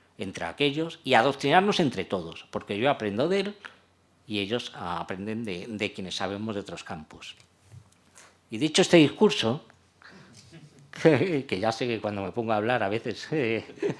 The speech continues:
<laughs> me, me alargo demasiado, eh, Carles Gómez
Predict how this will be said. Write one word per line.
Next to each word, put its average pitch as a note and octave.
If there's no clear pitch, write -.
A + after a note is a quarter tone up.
<laughs> A#2
me, D3
me A2+
alargo C3
demasiado, B2+
eh, A#2
Carles C3+
Gómez D3+